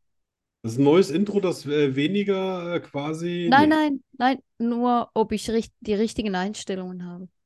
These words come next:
Speaker 1: Absolut.
Speaker 2: Okay, gut.
Speaker 1: Das machst du
Speaker 2: Ja.
Speaker 1: scharf.
Speaker 2: Wir,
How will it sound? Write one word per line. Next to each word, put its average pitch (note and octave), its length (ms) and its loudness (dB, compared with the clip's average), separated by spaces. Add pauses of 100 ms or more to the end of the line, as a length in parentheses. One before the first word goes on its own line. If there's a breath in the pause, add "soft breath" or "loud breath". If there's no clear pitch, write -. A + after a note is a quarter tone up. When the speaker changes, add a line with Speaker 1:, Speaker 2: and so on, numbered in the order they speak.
Speaker 1:
Absolut. C#3+ 1080 6
Speaker 2:
Okay, F#3+ 680 2 (180)
gut. D#3+ 760 -4 (1900)
Speaker 1:
Das - 140 -20
machst - 0 -
du G#3 60 2
Speaker 2:
Ja. G#3+ 200 8 (200)
Speaker 1:
scharf. G3 800 4 (880)
Speaker 2:
Wir, A3 960 0